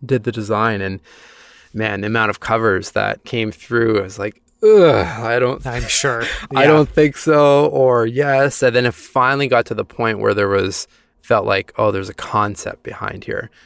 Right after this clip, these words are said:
Speaker 1: And we got to that, but it, man, it took some serious time.
Speaker 2: So this book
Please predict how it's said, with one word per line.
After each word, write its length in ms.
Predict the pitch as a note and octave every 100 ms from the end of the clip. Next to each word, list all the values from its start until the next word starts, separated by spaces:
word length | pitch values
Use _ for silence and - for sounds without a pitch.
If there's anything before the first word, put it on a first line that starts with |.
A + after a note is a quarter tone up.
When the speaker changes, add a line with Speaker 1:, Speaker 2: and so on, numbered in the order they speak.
| _ _ _ -
Speaker 1:
And 140 | G#2
we 80 | G#2
got 240 | G#2 G#2
to 100 | -
that, 220 | G#2 F#2 -
but 120 | G2+
it, 100 | -
man, 260 | - - G#2+
it 140 | -
took 160 | G#2 -
some 140 | G2
serious 420 | - G#2 G2+ G2+
time. 360 | - G#2 F#2+ G2 _ _ -
Speaker 2:
So 140 | -
this 240 | C3 D4+ -
book 420 | F#3+ F#3 -